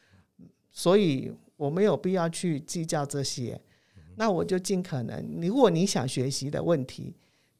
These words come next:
你问我，我诚心诚意的问我，我就会诚心诚意的回答。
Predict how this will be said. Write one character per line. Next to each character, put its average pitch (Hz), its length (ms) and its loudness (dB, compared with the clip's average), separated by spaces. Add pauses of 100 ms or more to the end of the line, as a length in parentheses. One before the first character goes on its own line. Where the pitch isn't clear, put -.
(140)
你 147 180 -4
问 175 260 4
我， - 320 -2
我 143 240 -4 (120)
诚 165 160 -2
心 226 180 -2
诚 196 180 -2
意 175 80 -2
的 151 160 0
问 151 240 -2
我， 120 120 -4
我 - 160 -2
就 175 120 0
会 175 160 -2
诚 135 220 -4
心 160 160 -2
诚 131 160 -4
意 135 100 -2
的 120 120 -4
回 - 320 -8
答。 - 200 -10